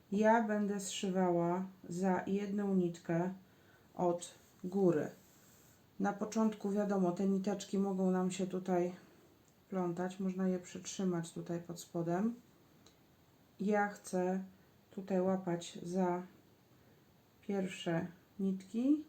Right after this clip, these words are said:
i po prostu przeszyć na około, robiąc taką małą obwolutkę. A Wy zróbcie,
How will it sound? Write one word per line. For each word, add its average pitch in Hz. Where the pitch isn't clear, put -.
i 233
po 220
prostu 196
przeszyć 185
na 165
około, 185
robiąc 185
taką 170
małą 185
obwolutkę. 180
A 185
Wy 202
zróbcie, 185